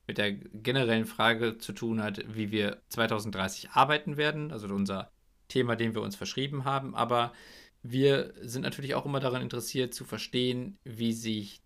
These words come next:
die Kommunikationslandschaft ändert, weil das natürlich auch einen ganz starken Einfluss darauf hat, wie wir arbeiten. Denn Kommunikation ist in der Regel eine der Grundvoraussetzungen für Arbeit.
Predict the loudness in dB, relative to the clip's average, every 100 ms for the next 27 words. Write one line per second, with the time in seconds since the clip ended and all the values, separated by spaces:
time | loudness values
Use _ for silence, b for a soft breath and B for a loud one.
0 | 0 0 0 -4 -4 -4 -2 2 2 2
1 | -2 0 -4 -4 -4 0 0 0 0 0
2 | 0 -2 -2 -2 -4 -8 -6 -2 0 -2
3 | -4 -2 2 2 2 -2 -2 _ 0 0
4 | 0 -4 -6 -4 -6 -6 -8 -6 -8 -8
5 | _ _ _ _ -2 0 4 8 10 8
6 | 0 -4 -14 -16 _ -16 0 4 4 4
7 | -2 0 0 -2 -6 -6 -4 -2 2 0
8 | 2 0 0 -6 _ _ _ _ -6 -2
9 | 0 0 0 0 0 -2 -4 2 2 2
10 | -2 -2 -4 -8 -8 -8 -10 -12 -20 _
11 | _ -10 -4 -4 -4 -6 -6 -8 -12 -16